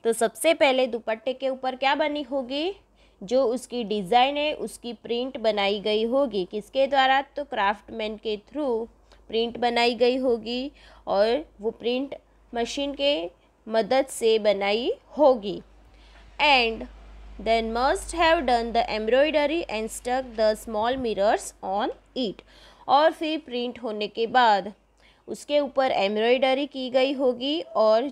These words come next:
जो छोटे-छोटे मिरर्स है, उसके ऊपर स्टक, मतलब कि लगाए गए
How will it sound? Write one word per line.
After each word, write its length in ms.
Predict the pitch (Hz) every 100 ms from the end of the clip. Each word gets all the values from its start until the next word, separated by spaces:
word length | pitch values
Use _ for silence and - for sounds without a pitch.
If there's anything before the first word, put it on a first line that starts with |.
| -
जो 100 | 233
छोटे-छोटे 680 | 254 214 240 240 262 -
मिरर्स 560 | 247 226 208 233 214 -
है, 160 | 240 220
उसके 420 | 190 - 240 226
ऊपर 480 | 208 208 220 349 480 - _
स्टक, 400 | - - 359 277 240
मतलब 320 | 220 220 220
कि 180 | - 254
लगाए 460 | 226 202 220 240
गए 360 | 226 214 196